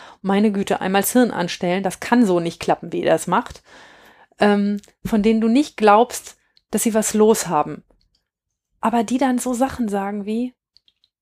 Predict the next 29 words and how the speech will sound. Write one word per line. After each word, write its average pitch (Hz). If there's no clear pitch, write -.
"Und 202
dass 208
ich 202
gemerkt 220
habe, 202
dass 202
ich, -
mein 202
Vater 214
mich 208
nicht 208
mehr 208
schlagen 220
kann, 196
war 208
kein 233
Sieg, 208
sondern 202
eine 202
Niederlage. 196
Weil 214
das 202
der 214
Tag 220
war, 208
an 196
dem 202
ich -
eigentlich 208